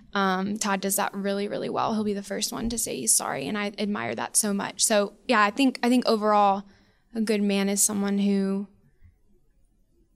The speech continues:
recognizes there's so much more to learn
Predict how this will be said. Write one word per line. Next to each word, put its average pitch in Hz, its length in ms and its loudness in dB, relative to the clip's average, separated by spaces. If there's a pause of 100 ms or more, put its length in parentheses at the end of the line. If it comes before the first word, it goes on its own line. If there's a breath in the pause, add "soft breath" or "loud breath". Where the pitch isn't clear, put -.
(160)
recognizes 196 1000 0
there's 208 240 2
so 208 180 4
much 202 240 -2
more 196 160 -2
to 190 100 -6
learn 135 500 -6